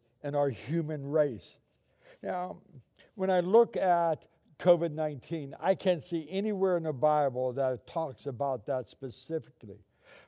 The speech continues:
But I do know that the Word of God talks about life-changing experiences. And that's why I want to continue on with this series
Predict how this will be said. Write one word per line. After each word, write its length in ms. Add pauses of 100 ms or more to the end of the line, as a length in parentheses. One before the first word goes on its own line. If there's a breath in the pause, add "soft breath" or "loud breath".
But 100
I 140
do 480
know 260
that 220
the 80
Word 220
of 180
God 340 (100)
talks 600
about 580 (340 soft breath)
life-changing 1900
experiences. 1400 (360 loud breath)
And 100
that's 260
why 320 (340 soft breath)
I 100
want 200
to 40
continue 680
on 280
with 180
this 200
series 800